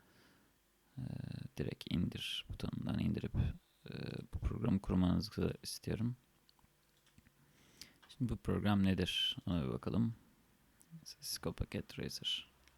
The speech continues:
Bu bizim ana üzerinde çalışacağımız, e, alanımız. Mesela buradan bilgisayarları tutup atacağız böyle.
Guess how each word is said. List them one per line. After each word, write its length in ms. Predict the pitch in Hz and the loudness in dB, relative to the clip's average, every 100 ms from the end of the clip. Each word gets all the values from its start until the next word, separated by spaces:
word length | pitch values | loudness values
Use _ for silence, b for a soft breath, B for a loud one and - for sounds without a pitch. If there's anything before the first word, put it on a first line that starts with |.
| - B B B B B B B B B B B - - - - - _ _ _ - - | -20 B B B B B B B B B B B -20 -20 -20 -20 -20 _ _ _ -16 -4
Bu 180 | 151 123 | 0 4
bizim 300 | 113 120 - | 8 8 10
ana 300 | 123 107 - | 8 8 6
üzerinde 420 | 120 104 98 90 | 8 8 8 6
çalışacağımız, 960 | - 113 90 - 90 87 110 - - - - _ _ _ _ | 6 4 4 0 2 2 0 -4 -10 -14 -20 _ _ _ _
e, 60 | - - - - - - | 0 0 0 -4 -6 2
alanımız. 600 | 131 107 80 - - - - _ _ _ _ _ _ _ _ _ _ _ _ - - | 4 6 4 0 -8 -10 -16 _ _ _ _ _ _ _ _ _ _ _ _ -20 -12
Mesela 300 | - - 92 | -8 -4 0
buradan 320 | 90 80 85 | 0 2 2
bilgisayarları 800 | 90 82 - 80 71 - 60 - | 2 0 0 0 0 0 -2 -2
tutup 340 | - - - - | -8 -12 -6 -4
atacağız 520 | - - - - - | -4 -4 -2 -4 -6
böyle. 200 | - | -4